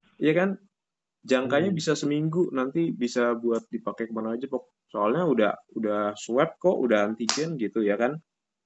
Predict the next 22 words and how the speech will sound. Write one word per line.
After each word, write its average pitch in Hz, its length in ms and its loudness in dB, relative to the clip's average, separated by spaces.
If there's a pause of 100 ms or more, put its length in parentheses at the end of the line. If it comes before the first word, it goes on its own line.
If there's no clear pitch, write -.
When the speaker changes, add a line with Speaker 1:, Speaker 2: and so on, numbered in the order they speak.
(120)
Speaker 1:
Bilangnya 113 360 0
Speaker 2:
Iya. - 60 -2
Speaker 1:
udah 117 100 0
P - 120 -6
C 110 160 -4
R, 135 240 0 (1040)
ya 101 160 4
be-, 120 200 0
Speaker 2:
Hmm. 107 120 -6
Speaker 1:
bebas 117 320 -2
kemana 127 200 -2
aja 147 120 -4
seminggu 135 480 0
jangka 110 320 -2
waktunya. 117 480 -2 (520)
Makin 135 240 2
kesini, 151 240 2
makin 147 160 2
kesini, 165 280 4 (1160)
lah - 140 -8
kok - 240 -2
bisa, 117 560 2